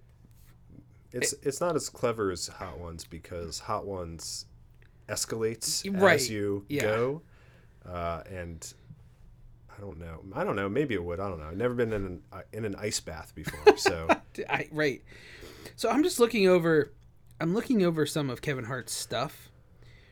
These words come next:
Speaker 2: right now, and he's got a lot of stuff. Like, he's, there's a, um, you know, he's got Kevin Hart Presents The Next Level, where he talks. It's like another talk show t-, type thing where he talks to other stand-up comedians.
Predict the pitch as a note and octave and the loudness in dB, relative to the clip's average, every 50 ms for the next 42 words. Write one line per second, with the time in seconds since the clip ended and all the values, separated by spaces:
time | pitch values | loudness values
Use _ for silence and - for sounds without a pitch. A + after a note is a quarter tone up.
0 | - - - D3+ D3+ C#3+ E3 E3 E3+ F3 F#3+ F#3+ - - - - - - - - | -10 -2 0 2 2 2 2 2 2 0 -2 -4 -8 -16 -20 -20 -20 -20 -10 -4
1 | - E3 E3 D3+ D3+ C#3+ C3+ - - - - - - - - - - - - D#3+ | 0 2 2 2 2 0 -2 -4 -10 -14 -20 -20 -20 -20 -20 -20 -20 -14 -8 -4
2 | F#3+ A3+ - - F#4+ - D3 D3 D3+ D3+ D3+ - - D3+ C#3+ D3 - - - B2+ | -4 -4 -2 -2 0 2 2 2 2 2 0 0 0 0 2 0 0 -2 -6 -4
3 | C3+ G#2+ - - - - - - - - F#3+ E3+ G3+ G#3 F#3+ B2+ - - - - | -4 -4 -6 -8 -16 -20 -20 -18 -12 -10 -6 -2 0 0 0 0 -2 -4 -8 -12
4 | - - B2+ A2+ G2+ G2+ F#2+ G2 F#2+ - - C3 B2 F#2 G2 - - - - C3 | -8 -6 -6 -6 -6 -6 -8 -10 -10 -10 -10 -10 -8 -8 -8 -10 -10 -10 -10 -10
5 | B2 - C3+ A#2 - - - D#3 E3 F3 D#3+ C#3+ D#3+ D3+ - - - C3+ A#2 B2+ | -8 -6 -4 -4 -4 -4 -4 -4 -2 -2 -2 -2 -2 -4 -4 -4 -4 -4 -2 -2
6 | C3+ C#3 C#3 - - - - - - - - - - - - A#2 G#2+ G#2+ G#2+ A2+ | -2 -4 -4 -4 -6 -8 -8 -10 -18 -20 -20 -20 -12 -6 -2 -2 -2 -2 -2 -4
7 | C3 - - - G#2+ G#2 G2 G#2 B2 C3+ E3 F3 F#3+ F#3 - - - - - - | -4 -4 -6 -8 -6 -4 -4 -4 -4 -4 -4 -4 -6 -6 -10 -14 -20 -20 -20 -20
8 | - - - - B2+ B2+ B2 B2 A#2+ - - C3+ C3 A#2+ - - - A2+ C3 A2 | -20 -20 -14 -8 -6 -4 -2 -2 -2 -4 -4 -6 -8 -8 -8 -10 -8 -6 -6 -6
9 | - - - - - - - - - - - - - - E3 A#2+ C3 D#3+ D#3 D3 | -6 -8 -8 -8 -8 -12 -14 -18 -20 -20 -18 -12 -8 -4 -4 -2 -2 -2 0 0
10 | D3 C#3+ D#3 E3+ - - F#3 G3 - - - - A3+ A3 A3+ A#3 - - - - | 0 2 0 0 0 0 -2 -2 -2 0 4 6 6 8 6 6 2 0 -10 -6
11 | - B3 - - - A3+ A#3 A3+ - B3 B3+ B3 G#3+ F3 D3 D3+ D#3 E3 E3 - | -4 -4 -4 -2 0 0 2 2 2 0 2 4 6 6 4 4 2 0 -2 -2
12 | - - D3+ C3 B2 A2+ - - - - - - - - - - D3+ D3+ D#3 D3 | -2 -2 0 0 0 0 -2 -8 -18 -20 -20 -20 -20 -8 -2 0 2 2 2 2
13 | - - E3 D#3 D#3 D3 - - C#3+ C3+ C3+ D3 E3+ F#3 G#3+ A#3 - - - | 2 2 2 2 0 0 -2 -4 -2 -2 0 0 2 2 0 0 -2 -6 -8